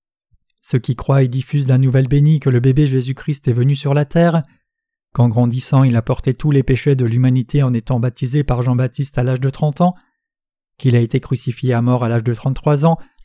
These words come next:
qu'il est ressuscité des morts et monté au ciel et qu'il nous a ainsi sauvés, c'est le peuple de Dieu d'aujourd'hui et ses bergers. C'est à travers ces gens qui ont reçu la rémission des péchés,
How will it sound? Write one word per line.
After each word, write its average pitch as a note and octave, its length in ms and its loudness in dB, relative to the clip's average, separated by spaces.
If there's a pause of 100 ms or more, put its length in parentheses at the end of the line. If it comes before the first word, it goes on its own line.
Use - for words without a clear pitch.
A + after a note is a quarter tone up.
(380)
qu'il C3+ 160 2
est D3 60 4
ressuscité E3 540 0
des D#3+ 120 2
morts E3 220 2
et D#3+ 80 4
monté D3 320 0
au D#3 60 0
ciel F#3 360 -2
et C#3+ 80 2
qu'il C3+ 220 -2
nous B2 160 -2
a D#3+ 60 4
ainsi C3 320 -2
sauvés, D#3 480 0 (500)
c'est - 220 -2
le E3 100 2
peuple F3 380 0
de C3 100 0
Dieu D3+ 240 0
d'aujourd'hui C3 500 0
et C3 60 2
ses E3 200 -4
bergers. C3+ 520 2 (920)
C'est C3 240 0
à B2+ 40 2
travers A#2+ 360 0
ces B2 160 -2
gens B2 180 0
qui B2 160 -4
ont A2 80 0
reçu A#2 300 -4
la B2 100 2
rémission A2+ 460 -2
des C3 100 0
péchés, E3 460 0